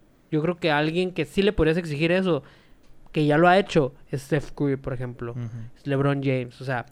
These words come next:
Speaker 2: Claro.
Speaker 1: gente que ya se ha fajado con esa camiseta y que no le queda grande, pues.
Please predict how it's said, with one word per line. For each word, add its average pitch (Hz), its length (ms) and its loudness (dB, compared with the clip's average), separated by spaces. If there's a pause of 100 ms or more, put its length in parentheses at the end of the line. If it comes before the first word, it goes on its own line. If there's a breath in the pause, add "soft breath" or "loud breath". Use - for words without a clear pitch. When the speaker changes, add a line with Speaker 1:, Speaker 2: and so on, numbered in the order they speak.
Speaker 2:
Claro. 117 280 -6
Speaker 1:
gente 170 340 0
que 175 160 2
ya 156 220 2
se 180 100 -2
ha 170 60 -2
fajado 165 500 0
con 147 180 -2
esa 143 160 -8
camiseta 156 600 -6
y 185 100 -4
que 151 240 -4
no 143 280 0
le 156 160 0
queda 151 240 0
grande, 131 400 -6
pues. - 320 -20